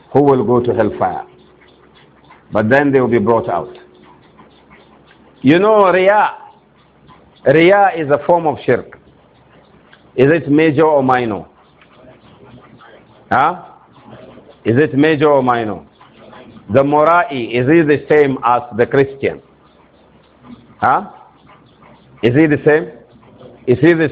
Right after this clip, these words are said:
same as the Jew? Huh? I-, they are not the same. But then the Morai will be thrown into hellfire.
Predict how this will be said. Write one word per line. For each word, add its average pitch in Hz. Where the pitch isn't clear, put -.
same 170
as 143
the 139
Jew? 131
Huh? 175
I-, 123
they 123
are 135
not 143
the 110
same. 87
But 139
then 196
the 156
Morai 196
will 147
be 147
thrown 175
into 160
hellfire. 123